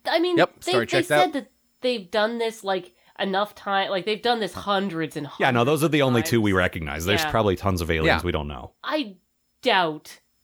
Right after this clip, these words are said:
Speaker 1: that hundreds and hundreds of species, humans are the only ones who care if their guys die.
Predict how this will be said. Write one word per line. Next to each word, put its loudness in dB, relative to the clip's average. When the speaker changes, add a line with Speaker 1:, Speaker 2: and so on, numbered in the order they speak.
Speaker 1:
that 2
hundreds -2
and -2
hundreds -2
of -2
species, -6
humans 0
are 2
the 0
only 2
ones 0
who -8
care -2
if -4
their -2
guys -4
die. 0